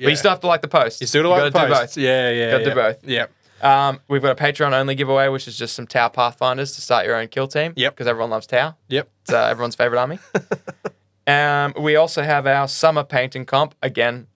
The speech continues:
Speaker 1: on the Discord. This one, on a Facebook and the Discord.
Speaker 2: And the Discord.
Speaker 1: This one's an event.
Speaker 2: This one's an event. Mark is interested or going. Uh, take a photo of
Speaker 1: <laughs>
Speaker 2: before your unit, so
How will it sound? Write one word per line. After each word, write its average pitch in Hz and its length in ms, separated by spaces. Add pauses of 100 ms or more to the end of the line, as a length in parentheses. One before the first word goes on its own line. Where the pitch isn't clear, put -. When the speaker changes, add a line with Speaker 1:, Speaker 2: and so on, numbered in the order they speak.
(120)
Speaker 1:
on 131 140
the 127 40
Discord. 117 500 (120)
This 170 180
one, 151 160
on 131 180
a 156 60
Facebook 151 460 (220)
and 156 180
the 160 40
Discord. 113 360
Speaker 2:
And 117 80
the 139 60
Discord. 123 420
Speaker 1:
This 135 160
one's 127 180
an 117 80
event. 107 380
Speaker 2:
This 120 140
one's 131 140
an 131 80
event. 123 320
Mark 135 320
is 127 120
interested 147 340
or 127 60
going. 135 400 (560)
Uh, 117 160
take 143 180
a 135 40
photo 143 420
of 127 120
Speaker 1:
<laughs> - 0
Speaker 2:
before 147 480
your 147 160
unit, 156 460 (120)
so 123 360